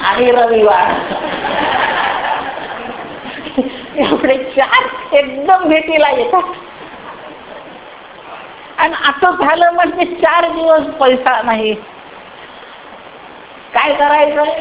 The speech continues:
लखोपती असू तरी गरीब दिसना. परहस्तंगतं धनम पुस्तकस्थातु या विद्या परहस्तंगतं धनम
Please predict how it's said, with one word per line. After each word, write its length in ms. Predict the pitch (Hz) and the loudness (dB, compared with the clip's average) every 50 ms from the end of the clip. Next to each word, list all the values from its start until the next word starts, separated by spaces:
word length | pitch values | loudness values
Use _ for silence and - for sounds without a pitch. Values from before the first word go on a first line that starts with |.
| 311 302 - - 285 - - - - - - - - - - - | -6 -8 -8 -10 -12 -14 -14 -16 -18 -18 -20 -20 -20 -20 -12 -6
लखोपती 680 | 240 247 240 - - - 311 311 302 330 311 330 330 330 | 0 0 0 0 2 2 2 2 4 2 2 2 2 2
असू 280 | 311 302 302 302 311 302 277 285 | 2 2 2 0 0 0 2 2
तरी 180 | 277 269 277 262 | 2 2 2 2
गरीब 340 | 233 254 262 269 302 302 277 | 2 2 2 2 2 2 2
दिसना. 540 | 311 311 330 311 - 320 320 349 370 370 370 359 349 - - - - - - - - - - - - - - - - - - - - - - - - - 196 196 - - - - - - - - - - - - - | 2 0 0 0 0 0 2 2 4 2 2 0 -4 -8 -12 -14 -16 -16 -16 -18 -18 -18 -18 -18 -18 -18 -18 -16 -16 -16 -16 -16 -16 -18 -18 -18 -18 -18 -16 -16 -16 -16 -16 -16 -18 -18 -18 -16 -16 -16 -14 -6 0
परहस्तंगतं 1300 | 262 294 320 330 339 330 - 277 277 285 - - - 294 285 285 262 254 254 254 247 - 269 247 233 220 | 2 4 4 4 4 4 2 0 -2 -2 -6 -2 0 0 2 2 0 2 2 0 0 2 0 0 0 0
धनम 400 | 202 208 220 208 202 202 185 180 175 - - - - - | -2 0 0 0 0 -2 -4 -6 -8 -10 -12 -18 -10 -2
पुस्तकस्थातु 1040 | - 311 302 294 311 - 277 285 285 262 240 254 254 - - 247 233 233 233 226 226 220 | 0 0 0 0 0 0 0 2 2 0 0 0 -4 -2 0 0 0 0 2 2 2 4
या 180 | 220 226 214 214 | 4 4 4 4
विद्या 460 | 220 220 233 220 226 240 294 349 349 - - | 2 0 -2 -2 0 2 2 2 2 0 -2
परहस्तंगतं 1200 | - 269 269 285 - - - 247 240 - - - 269 254 240 - - 208 196 - - 220 214 208 180 | 0 2 2 4 4 2 2 0 0 -2 0 2 2 2 2 2 0 0 0 2 2 2 2 0 0
धनम 360 | 180 185 202 247 294 311 330 | 0 2 2 4 2 2 2